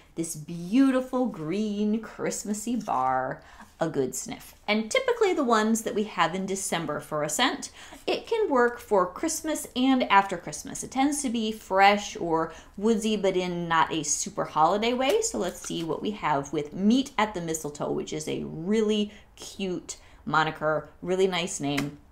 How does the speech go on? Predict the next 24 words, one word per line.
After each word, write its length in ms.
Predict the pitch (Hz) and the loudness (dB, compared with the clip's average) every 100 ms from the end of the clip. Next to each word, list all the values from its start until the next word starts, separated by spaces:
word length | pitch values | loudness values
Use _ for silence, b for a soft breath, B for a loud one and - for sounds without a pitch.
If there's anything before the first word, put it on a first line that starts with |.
| - | -14
and 160 | - - | -12 -10
we 100 | 139 | -10
shall 160 | - | -12
see 180 | - - | -12 -10
what 160 | - - | -8 -8
we 100 | - | -10
shall 160 | - | -12
see. 260 | - 190 - - - - - - - - - - - - - - b b b b b b b b b b - - | -8 -8 -8 -18 -16 -14 -14 -16 -20 -20 -20 -20 -20 -20 -20 -20 b b b b b b b b b b -20 0
And 160 | 190 190 | 2 4
it's 160 | 202 214 | 6 10
all 200 | 196 202 | 10 10
of 120 | 202 | 6
those 220 | 240 262 | 4 4
things. 340 | 440 370 196 - | 2 2 0 0
It 120 | 185 | 0
is 140 | 180 | 0
slightly 520 | - - 240 311 415 | -2 4 4 6 8
woodsy, 380 | 349 330 294 320 | 6 6 2 2
it's 280 | - 220 - | 2 0 0
slightly 340 | 240 233 240 | 2 2 2
sweet, 380 | 277 - 208 - | -2 0 -2 0
it's 140 | - - | -2 0
slightly 340 | 190 - 311 | 0 0 0
fresh. 460 | - 160 156 - | 4 4 4 -4